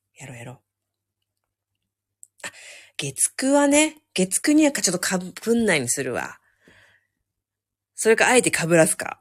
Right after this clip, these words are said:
<laughs> そしたらもう、皆さん、あの、あの、デバイス二つはよ-、あの、もう用意するっていう。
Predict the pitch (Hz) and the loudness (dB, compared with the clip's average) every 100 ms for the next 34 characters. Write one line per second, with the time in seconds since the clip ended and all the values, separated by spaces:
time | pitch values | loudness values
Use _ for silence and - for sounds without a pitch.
0 | _ - - 719 719 679 640 320 359 359 | _ -6 -6 -6 -8 4 6 6 4 0
1 | - 381 - - 277 285 220 165 - - | 0 -2 0 -2 0 2 2 2 -2 -10
2 | - - - 208 254 302 156 131 135 143 | -10 -12 -10 0 2 4 2 2 -6 -8
3 | 156 147 - 147 135 131 135 - - 139 | -10 -12 -8 -8 -6 -8 -8 -12 -16 0
4 | 165 190 208 202 214 240 - _ _ _ | 4 6 4 4 0 -2 -8 _ _ _
5 | - - 196 190 - 180 - _ _ _ | -10 2 4 4 0 -2 -4 _ _ _
6 | _ _ _ _ 175 156 143 - 135 113 | _ _ _ _ 0 2 0 -2 -10 -10
7 | 107 - - _ 165 151 135 127 104 - | -12 -12 -14 _ 2 2 2 -2 -4 -6
8 | _ - 85 - | _ -12 -12 -12